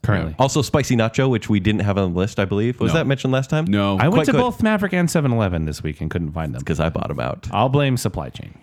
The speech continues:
Speaker 2: If,
Speaker 1: Huh.
Speaker 2: if I need a spicier version of a Doritos chip, I'll generally go for salsa verde.
Speaker 3: Salsa verde, by the way, it combines all the necessary components of the salsa verde experience.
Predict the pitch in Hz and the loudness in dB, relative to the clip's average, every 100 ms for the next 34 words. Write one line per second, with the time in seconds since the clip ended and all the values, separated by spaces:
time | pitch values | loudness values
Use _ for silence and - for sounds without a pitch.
0 | - 127 117 - 123 127 135 143 135 131 | 0 2 2 0 0 2 2 2 2 2
1 | 104 98 - - 104 113 - 127 120 117 | 2 0 -4 -2 0 0 0 0 2 2
2 | 117 117 _ 107 104 101 110 98 95 85 | 0 -2 _ 0 2 2 0 0 0 0
3 | 90 92 - 120 - _ - 143 107 101 | 2 0 0 -2 -2 _ -2 0 2 0
4 | 87 85 85 90 90 82 85 80 80 80 | 0 -2 -2 -2 -2 -4 -2 0 -2 -8
5 | - - - - - 139 139 139 120 98 | -16 -20 -20 -6 0 0 2 2 2 2
6 | 87 85 104 110 - 95 80 113 139 110 | 2 0 0 -2 0 0 0 0 2 2
7 | 90 98 104 - 104 104 107 110 117 113 | 2 2 0 0 0 2 2 2 2 -2
8 | - - - 98 - 90 90 104 107 - | -4 -4 0 -2 0 0 0 2 0 -2
9 | - 69 - - | -2 -2 -4 -10